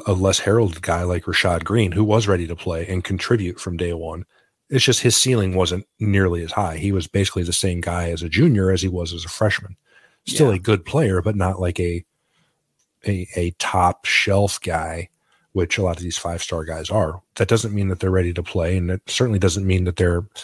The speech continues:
Speaker 1: you know, they show mature decision-making skills, uh, things like that, or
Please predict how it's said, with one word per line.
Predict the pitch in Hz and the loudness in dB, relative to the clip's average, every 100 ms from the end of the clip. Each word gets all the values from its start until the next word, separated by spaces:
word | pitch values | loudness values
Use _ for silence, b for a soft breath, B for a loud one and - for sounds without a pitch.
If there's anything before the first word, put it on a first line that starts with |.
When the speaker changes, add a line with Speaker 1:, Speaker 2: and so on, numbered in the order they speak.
| B _ _ _ _ _ _ _ _ _ _ | B _ _ _ _ _ _ _ _ _ _
Speaker 1:
you | - | -4
know, | 87 92 _ _ _ _ _ _ - | -4 -6 _ _ _ _ _ _ -2
they | 101 | 0
show | - 95 | 2 2
mature | 87 90 - 101 92 | 2 0 2 2 2
decision-making | 87 - 101 90 90 85 87 82 | 0 0 2 2 0 -4 -6 -6
skills, | - 82 80 95 - 113 | -4 -6 -6 -6 -6 -4
uh, | 92 87 87 - _ | -4 -4 -6 -12 _
things | - 90 85 | -2 -2 -2
like | 87 - | -4 -4
that, | 78 87 95 | -2 -2 -2
or | 85 | -4